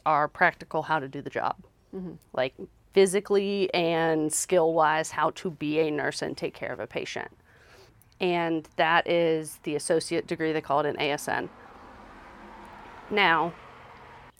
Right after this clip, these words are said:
Speaker 1: nursing school, the first two years is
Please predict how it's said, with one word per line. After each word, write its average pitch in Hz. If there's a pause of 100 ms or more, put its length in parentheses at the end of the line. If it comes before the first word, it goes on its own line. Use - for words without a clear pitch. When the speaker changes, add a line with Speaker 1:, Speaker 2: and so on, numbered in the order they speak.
(280)
Speaker 1:
nursing 226
school, 247
the 226
first -
two 254
years 175
is 160